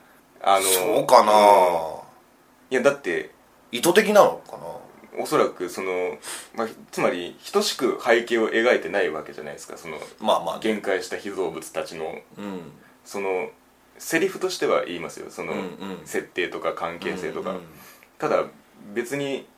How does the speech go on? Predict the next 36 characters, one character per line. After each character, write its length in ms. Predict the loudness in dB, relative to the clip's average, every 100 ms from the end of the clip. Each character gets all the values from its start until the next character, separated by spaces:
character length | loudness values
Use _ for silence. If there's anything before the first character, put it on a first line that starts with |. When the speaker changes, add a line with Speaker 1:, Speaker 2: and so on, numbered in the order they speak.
| _ -20
Speaker 1:
そ 220 | -16 -12
の、 100 | -8 -8 -10 -12 -18 _ _ _ _ _ _ -16
実 440 | -12 -10 0 2
際 420 | 2 0 -6 -10 -8
に 240 | -6 -6 _ _ _ 0
彼、 240 | 2 2
彼 180 | 0 -2
女 200 | -2 -2
ら 120 | -2
が 80 | -2
見 160 | -6
た 80 | -6
風 280 | -6 -6 -8
景 220 | -2 2
は 360 | 6 6 6 0 -8 -10 -10 -12
Speaker 2:
う 40 |
ん。 40 |
Speaker 1:
映 20 | -10
さ 180 | -4
れ 100 | -2
な 100 | -2
い 60 | -4
わ 120 | -8
け 80 | -12
じ 100 | -12
ゃ 40 |
な 80 | -12
い 20 |
で 100 | -12
す 100 | -14
か。 120 | -12 -12
Speaker 2:
う 20 |
ん。 40 | -10 -14 -14 -18 _ _ _ _ _ _
Speaker 1:
そ 180 | -8 0
れ 100 | 2
が 280 | 8 6